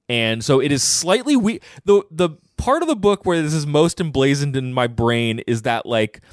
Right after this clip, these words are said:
one of the Romulans is talking about how in the first history,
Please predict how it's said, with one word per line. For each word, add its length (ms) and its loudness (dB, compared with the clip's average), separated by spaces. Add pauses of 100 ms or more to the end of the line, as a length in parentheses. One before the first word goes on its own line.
(220)
one 220 2
of 100 2
the 80 4
Romulans 560 2
is 140 -2
talking 400 0
about 280 0
how 280 0
in 180 -4
the 100 2
first 520 0
history, 680 0